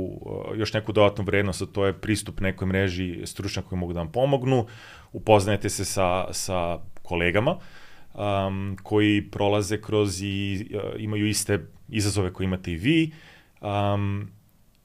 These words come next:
i iz tog, to pričam iz tog kvantiteta, uh, neminovno je da se rodi neki kvalitet, čisto ako pogledamo matematički. I onda opet, ako uporedim Hrvatsku, Srbiju, Sloveniju,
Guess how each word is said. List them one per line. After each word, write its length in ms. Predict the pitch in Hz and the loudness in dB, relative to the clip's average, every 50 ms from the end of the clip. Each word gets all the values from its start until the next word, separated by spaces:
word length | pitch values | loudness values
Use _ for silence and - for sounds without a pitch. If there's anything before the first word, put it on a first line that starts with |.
| _ _ | _ _
i 160 | - 135 131 127 123 123 127 - - - _ - | -6 -4 -2 0 0 -2 -2 -6 -10 -14 _ -6
iz 260 | 127 104 - 110 - | -4 -4 -4 -4 0
tog, 580 | - 156 160 175 160 151 151 - - - - - - - _ _ _ _ _ _ _ _ _ _ - | 2 4 4 4 2 0 -4 -10 -14 -16 -18 -20 -20 -20 _ _ _ _ _ _ _ _ _ _ -4
to 140 | - 113 | -4 -2
pričam 360 | 110 - 120 120 - - 113 110 | -2 0 -2 -2 -2 -2 -2 -2
iz 160 | 101 - - | -2 -2 2
tog 260 | - 139 127 - - | 4 2 2 2 -2
kvantiteta, 880 | - - 110 104 101 95 107 98 - - 127 160 175 170 - 110 117 123 - - - - - - - - - - - - - - | -4 0 0 2 2 2 0 -2 2 4 4 4 4 4 2 2 2 2 0 -8 -18 -20 -20 -20 -20 -20 -20 -20 -20 -20 -12 -6
uh, 680 | - 113 110 107 107 104 104 107 107 104 104 104 98 95 - - - - - - - - - - - - - - - | 0 2 4 6 6 6 6 6 6 6 4 4 2 0 -6 -14 -20 -20 -20 -20 -20 -20 -20 -20 -20 -20 -20 -12 -4
neminovno 640 | 117 117 120 131 139 135 127 123 120 113 120 113 110 | 2 4 6 6 6 6 8 8 6 6 6 4 2
je 40 | |
da 100 | 101 104 | 2 2
se 140 | 101 - 113 | 2 2 4
rodi 220 | 104 101 101 90 98 | 4 4 4 4 4
neki 200 | 92 90 85 - | 2 0 0 -2
kvalitet, 500 | - 92 92 90 85 - 85 - - - | -2 0 0 0 0 -2 -6 -12 -12 -12
čisto 320 | - 98 87 - - 95 | -10 -10 -8 -4 -2 -2
ako 160 | 90 85 - - | -2 -2 -4 -4
pogledamo 300 | - 92 87 95 90 90 | -4 0 2 4 4 4
matematički. 640 | 87 - 95 87 78 78 78 82 76 - - - - - - - - - - - - - - - | 2 0 0 0 0 0 -2 -4 -6 -8 -12 -18 -20 -20 -20 -18 -18 -16 -16 -18 -18 -20 -16 -4
I 100 | - 113 | 0 2
onda 120 | 117 139 147 | 4 6 6
opet, 220 | 139 - 143 - | 6 4 4 2
ako 240 | - 123 117 - 135 | 2 0 0 2 2
uporedim 720 | 123 98 - 120 123 123 127 120 113 104 95 95 - 101 98 | 2 2 6 6 6 6 6 6 4 4 2 -2 -4 -6 -8
Hrvatsku, 640 | 92 - - 110 113 110 110 - - 101 98 95 - 101 | -8 -4 -2 0 0 -2 -2 -4 -6 -4 -4 -4 -4 -6
Srbiju, 380 | - - 107 104 95 110 117 | -6 -4 -4 -2 -2 0 -2
Sloveniju, 600 | 107 - - 98 101 104 120 135 139 143 143 131 | -2 0 2 2 2 2 2 0 0 -2 -2 -4